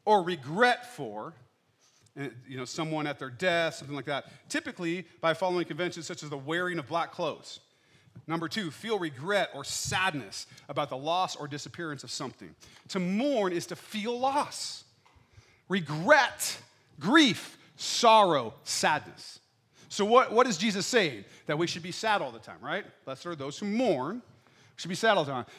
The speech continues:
I can't wait to go to church with those Christians. They're always just so sad, frowny. Just makes me, hey, right? Christ followers, man, they're a depressed bunch.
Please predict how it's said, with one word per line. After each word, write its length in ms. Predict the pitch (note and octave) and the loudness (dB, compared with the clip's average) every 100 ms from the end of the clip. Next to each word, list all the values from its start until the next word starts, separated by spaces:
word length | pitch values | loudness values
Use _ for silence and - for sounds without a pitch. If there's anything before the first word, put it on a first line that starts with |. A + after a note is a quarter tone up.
| - | 0
I 140 | G3+ | 0
can't 300 | - G3+ F#3+ | 2 2 2
wait 200 | E3 F#3 | 2 -4
to 80 | - | -6
go 200 | C3 D#3+ | -2 -2
to 60 | E3 | -2
church 440 | - F3 F#3 F#3 | -4 -2 -2 -4
with 120 | D3 C3 | -10 -8
those 180 | G#2 | -10
Christians. 800 | - - F3+ - G3 G#3 A#3 - - - - - - - | -8 -6 -4 -4 -2 -2 -2 -8 -14 -20 -20 -20 -14 -6
They're 180 | D3 B2 | -6 -6
always 400 | F#3+ D4 G4+ - | -6 -2 -4 -4
just 180 | A#3+ - | -8 -6
so 180 | F3+ | -6
sad, 640 | D3 - - E3 G#3 C4+ C#4+ _ _ _ _ _ - | -6 -8 -4 -4 -6 -10 -12 _ _ _ _ _ -20
frowny. 760 | - - F#3 F#3+ B3+ C#4 D4 - - - - - | -16 -4 2 4 4 4 2 -4 -20 -18 -18 -16
Just 140 | - G3+ | -12 -6
makes 260 | F#3+ - | -6 -4
me, 200 | F3+ D#3 C#3+ _ _ - - - | -2 -2 -4 _ _ -20 -20 -12
hey, 520 | G4+ F#4 E4+ D#4 D4 C4 A#3+ - | -8 -6 -6 -8 -10 -14 -16 -4
right? 240 | C#3+ F#3 D3 - - _ - - - - - - - - - - - - _ - _ - - - | -4 -4 -10 -20 -20 _ -20 -20 -20 -20 -20 -20 -20 -20 -20 -20 -20 -20 _ -20 _ -20 -12 -2
Christ 300 | D3 D#3+ - | -2 -2 -8
followers, 340 | A2+ F#2+ A2 | -10 -10 -8
man, 320 | B2+ B2 F#2 | -6 -6 -8
they're 220 | G2 B2+ | -8 -8
a 160 | G#2+ G#2+ | -8 -10
depressed 380 | G#2+ - D3 D3 | -14 -6 -6 -2
bunch. 320 | D3 D3 - | 0 0 -2